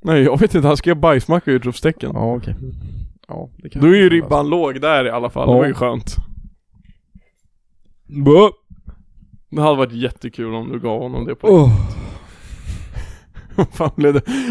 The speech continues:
Speaker 1: blev du dränerad av att vara tomte, eller?
Speaker 2: Ja, jag är fan trött, alltså.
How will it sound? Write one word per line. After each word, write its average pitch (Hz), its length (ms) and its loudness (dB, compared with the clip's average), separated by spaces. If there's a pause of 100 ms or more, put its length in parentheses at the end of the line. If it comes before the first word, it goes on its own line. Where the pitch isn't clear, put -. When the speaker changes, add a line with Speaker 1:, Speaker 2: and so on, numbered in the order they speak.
(100)
Speaker 1:
blev 151 140 2
du 151 100 2
dränerad 151 680 2
av 135 120 0
att 135 60 -2
vara 131 140 2
tomte, 139 460 -2
eller? 135 200 -4
Speaker 2:
Ja, 110 320 4
jag 110 100 2
är 110 40 0
fan 104 180 -2
trött, - 320 -4
alltså. 107 160 -8